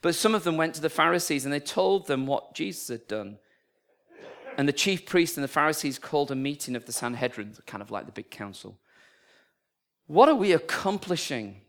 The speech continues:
they asked. "Here's this man performing many signs. If we let him go on like this, everyone will believe in, in him. And then the Romans will come and they'll take abo-, away both our temple and our nation."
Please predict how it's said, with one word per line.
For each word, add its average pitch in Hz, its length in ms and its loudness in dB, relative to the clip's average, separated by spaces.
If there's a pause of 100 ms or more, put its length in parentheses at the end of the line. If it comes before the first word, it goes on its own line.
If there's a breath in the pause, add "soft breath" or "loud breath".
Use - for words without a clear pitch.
(100)
they 117 120 0
asked. 104 460 -8 (340)
"Here's 262 300 8
this 269 180 2
man 139 280 2
performing 160 600 0
many 175 240 0
signs. 170 420 -2
If 165 200 0
we 294 180 4
let 302 200 4
him 202 100 -2
go 170 200 4
on 220 200 2
like 151 240 -2
this, 113 200 -2 (380 loud breath)
everyone 233 640 4
will 135 100 -4
believe 120 420 -4
in, 98 320 -10 (120)
in 123 180 -2
him. 104 340 -10 (400 soft breath)
And 165 140 6
then 269 120 6
the 208 80 4
Romans 220 420 6
will 226 120 4
come 269 380 0 (280 soft breath)
and 170 120 6
they'll 185 140 10
take 208 220 4
abo-, 202 280 2
away 185 320 6
both 196 300 2
our 139 100 0
temple 170 680 -2 (300 soft breath)
and 139 120 0
our 139 140 0
nation." 127 640 -6